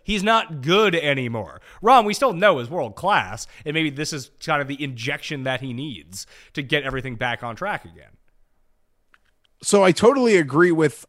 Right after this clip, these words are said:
Speaker 2: all of your sentiment. I would just say, like, the outright angle, the num-, like, it's just,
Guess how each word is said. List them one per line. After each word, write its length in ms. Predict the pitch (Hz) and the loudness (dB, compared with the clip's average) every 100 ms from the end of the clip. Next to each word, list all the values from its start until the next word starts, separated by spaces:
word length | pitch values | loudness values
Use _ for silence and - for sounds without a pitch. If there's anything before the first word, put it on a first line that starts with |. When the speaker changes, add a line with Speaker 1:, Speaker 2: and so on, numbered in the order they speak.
| - | 0
Speaker 2:
all 180 | 160 | 2
of 80 | 175 | 2
your 140 | 147 143 | 0 -2
sentiment. 540 | - 160 156 127 123 | 0 0 0 0 0
I 140 | 135 | 2
would 160 | 143 147 | 2 2
just 220 | 160 156 | 0 0
say, 180 | - 151 | 2 2
like, 320 | 147 143 - | 2 0 -2
the 200 | 151 147 - | -2 -2 2
outright 480 | 175 180 170 156 | 2 4 4 4
angle, 500 | 147 139 139 139 139 | 2 0 0 0 0
the 140 | 131 135 | 0 0
num-, 400 | 139 143 143 135 | 2 2 0 0
like, 260 | 147 139 156 | 0 0 0
it's 160 | 135 | -2
just, 300 | - 147 - | 0 0 -4